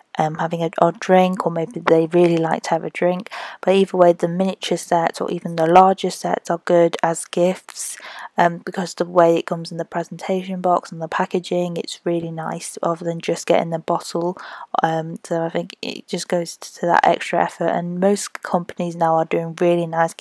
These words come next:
Christmas sets, and some of them have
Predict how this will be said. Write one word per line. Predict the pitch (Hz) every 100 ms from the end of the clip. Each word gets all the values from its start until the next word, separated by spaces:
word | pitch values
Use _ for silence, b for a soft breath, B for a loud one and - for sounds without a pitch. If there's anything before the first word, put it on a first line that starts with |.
| -
Christmas | - 180 165 175 -
sets, | 185 - - - B B B -
and | 170 170
some | - 185
of | 180
them | - 170 170
have | - 165 165 -